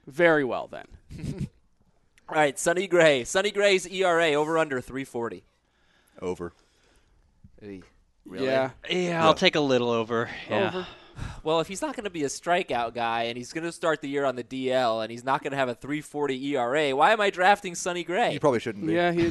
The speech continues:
Speaker 1: I'm not sure I have him ranked, uh,
Speaker 3: <laughs>
Speaker 1: as draft worthy
Speaker 3: I,
Speaker 1: right
Speaker 3: I,
Speaker 1: now.
Speaker 3: I've got him as a last round pick. I mean, you're taking him on a hope.
Speaker 2: Okay.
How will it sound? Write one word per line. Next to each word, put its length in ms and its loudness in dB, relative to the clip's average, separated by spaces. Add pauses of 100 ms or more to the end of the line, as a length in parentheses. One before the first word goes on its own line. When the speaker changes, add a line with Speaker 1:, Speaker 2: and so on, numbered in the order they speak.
(140)
Speaker 1:
I'm 120 0
not 180 2
sure 220 -2
I 40 2
have 200 0
him 140 -4
ranked, 300 -4
uh, 320 4 (120)
Speaker 3:
<laughs> 120 -10
Speaker 1:
as 180 -6
draft 300 -6
worthy 180 -4
Speaker 3:
I, 80 8
Speaker 1:
right 80 0
Speaker 3:
I, 160 10
Speaker 1:
now. 60 6
Speaker 3:
I've 100 6
got 120 10
him 80 2
as 60 0
a 40 0
last 300 4
round 180 -2
pick. 240 -2
I 40 -10
mean, 120 -6
you're 160 -8 (140)
taking 300 -6
him 100 -4
on 100 -4
a 60 -4
hope. 280 -6 (800)
Speaker 2:
Okay. 240 -18